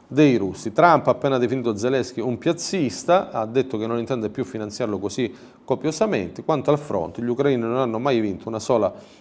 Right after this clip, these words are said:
battaglia dall'inizio della guerra, non c'è mai stata una Bakhmut, una Mariupol, una Adviedka in favore degli ucraini. Quando i due nemici si scontrano frontalmente, gli ucraini perdono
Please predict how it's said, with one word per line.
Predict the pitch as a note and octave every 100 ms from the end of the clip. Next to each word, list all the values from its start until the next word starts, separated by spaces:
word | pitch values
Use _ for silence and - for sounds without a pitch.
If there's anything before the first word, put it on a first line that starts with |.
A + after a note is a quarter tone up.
| _
battaglia | - B2 - C#3 G#2
dall'inizio | G2+ A2 B2+ B2+ A2+
della | B2+ F3
guerra, | E3+ G#2+ F2 G#2
non | C3
c'è | B2+
mai | C#3 C#3+
stata | A#2 - A2
una | G#2 A#2
Bakhmut, | A2+ B2 A2 - G2+ G2+
una | G#2+
Mariupol, | A2 G#2+ B2+ A#2 F#2+
una | G2 G2 G2+ G2+ G2
Adviedka | - G#2+ G#2 A2 C3 G#2 G2+
in | G2+
favore | - B2+ G2+
degli | A2 C#3+
ucraini. | E3 D#3+ F2+ - - - _
Quando | E3+ D#3+
i | C3
due | B2+
nemici | C3+ C3+ B2+ G2+
si |
scontrano | G#2 - A2 G#2
frontalmente, | G#2 D#3 D#3 A#2+ F#2 E2 B2+
gli |
ucraini | C3 A2 F2 F2+
perdono | G#2+ A2 E2 F2+ G2+